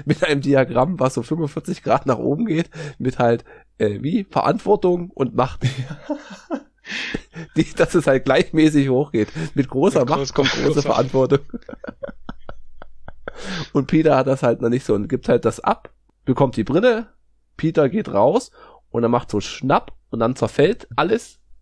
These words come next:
Speaker 1: und man sieht, okay, das war bloß so ein Studio. Und dann, das fand ich schon wieder etwas komisch, zu viel, dieses, dann stellt er sich vor seiner Mannschaft hin und erklärt das alles nochmal. Für mich als, als Zuschauer, ja, es wurde alles erklärt,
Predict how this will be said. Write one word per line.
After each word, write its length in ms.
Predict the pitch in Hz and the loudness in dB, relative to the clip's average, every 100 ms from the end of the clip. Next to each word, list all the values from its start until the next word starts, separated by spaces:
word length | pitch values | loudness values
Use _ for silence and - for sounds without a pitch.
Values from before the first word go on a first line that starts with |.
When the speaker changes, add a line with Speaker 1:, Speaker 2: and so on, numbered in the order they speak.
| _ _ - | _ _ -2
Speaker 1:
und 120 | 127 | 2
man 140 | 123 | 2
sieht, 200 | 139 165 | 0 -4
okay, 320 | 117 - 147 | -2 2 2
das 180 | - 127 | 0 0
war 120 | 123 131 | 0 2
bloß 200 | 127 - | 0 -2
so 60 | |
ein 60 | 107 | -6
Studio. 640 | - 147 165 - 104 - _ _ - | -8 -8 -4 -2 -2 -6 _ _ -8
Und 200 | - - | -8 -4
dann, 280 | 185 320 - | -4 -6 -4
das 220 | 180 - | -6 -2
fand 200 | 175 175 | -2 -2
ich 60 | 170 | -4
schon 140 | 156 | -6
wieder 200 | 156 - | -4 -6
etwas 440 | - 143 151 - _ _ _ _ - - | -6 -8 -8 -10 _ _ _ _ -20 -12
komisch, 840 | 156 151 240 208 202 196 - - _ _ - _ _ | -2 0 2 2 0 -2 -12 -18 _ _ -20 _ _
zu 140 | - 131 | -8 -8
viel, 460 | - 160 208 185 - _ _ _ _ _ - | -6 -4 -2 -4 -6 _ _ _ _ _ -2
dieses, 340 | 143 139 131 - - | 0 2 -2 -10 -4
dann 140 | - 117 | -2 0
stellt 260 | - 135 | 2 4
er 100 | 196 | 4
sich 140 | 151 156 | 0 0
vor 120 | 135 | 0
seiner 240 | 131 120 | 2 2
Mannschaft 460 | 101 123 185 143 - | 2 0 0 -4 -2
hin 260 | 151 107 - _ _ _ | -2 -2 -8 _ _ _
und 160 | 131 123 | 0 2
erklärt 360 | 123 135 180 | 2 2 2
das 140 | 113 - | 0 -2
alles 340 | 104 92 - | -4 -4 -4
nochmal. 360 | 101 95 92 - - - _ _ - | -8 -6 -8 -8 -16 -20 _ _ -4
Für 160 | 135 | 0
mich 240 | 143 - - | 0 0 2
als, 600 | 123 110 107 - - _ _ _ _ | 4 4 0 -8 -20 _ _ _ _
als 240 | 107 - | -2 -2
Zuschauer, 480 | - 220 - 190 196 | -4 -4 0 2 4
ja, 220 | 101 147 | 4 4
es 200 | - 135 | 0 -2
wurde 200 | 120 131 | -2 0
alles 220 | 110 127 - | 0 -2 -4
erklärt, 500 | 107 - 117 208 | -6 2 2 2